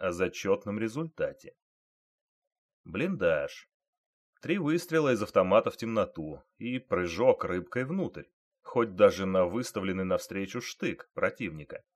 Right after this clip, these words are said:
Стрельба короткими в кромешной темноте. Больше для подсветки и психологической поддержки, чем в цель.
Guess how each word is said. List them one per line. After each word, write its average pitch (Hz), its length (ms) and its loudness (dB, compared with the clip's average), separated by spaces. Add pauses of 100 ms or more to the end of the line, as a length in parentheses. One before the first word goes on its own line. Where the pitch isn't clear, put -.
(840)
Стрельба 180 500 0
короткими 151 580 4
в - 60 -8
кромешной 104 480 -2
темноте. 139 640 -8 (480)
Больше 104 520 -2
для 92 180 0
подсветки 170 680 -2
и 82 180 -4
психологической 95 800 -4
поддержки, 175 640 -2
чем 82 340 -6
в - 60 -20
цель. 87 340 -6